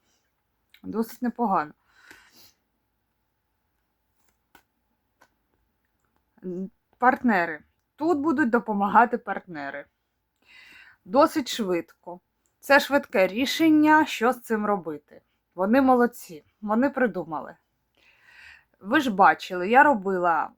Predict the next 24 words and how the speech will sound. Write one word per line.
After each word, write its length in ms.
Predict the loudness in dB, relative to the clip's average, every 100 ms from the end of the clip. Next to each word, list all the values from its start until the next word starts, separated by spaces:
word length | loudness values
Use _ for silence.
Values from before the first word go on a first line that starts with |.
| _ -12
мобілізація 1080 | -8 -6 -2 0 6 6 6 -2 0 2 0
з 80 | -4
двадцяти 720 | -4 -4 -4 -10 -4 0 2
років, 360 | 2 0 -2 -8
з 60 |
двадцяти 420 | -6 -8 -8 -4
одного 460 | -4 -2 -4 4 4
року. 440 | 6 2 0 -8 -8 _ _ _
Вони 220 | -2 -2
коливаються, 1040 | 0 4 6 6 6 6 6 2 -8 -8 -4
вони 280 | -2 0
не 160 | 2 2
дуже 380 | 0 -4 -4 -8
цього 340 | -8 -8 -6
хочуть. 760 | -10 _ -8 -8 -8 -8 -8 _
І 260 | -4 -4 -6 _ _ _ _ _ _ _ _ _ -20 _ _
тут 260 | 0 0 0
це 180 | 2
вихід. 420 | 4 2 -4 -16 -10
Оце 300 | -10 4 4
вихід. 400 | 4 -2 -6 -20 _ _ _ _ _ _ _
Реально, 420 | 4 6 4 -2
вихід 340 | -6 -6 -6 -6
контракту. 960 | -6 -4 2 4 4 -2 -8 -6 -6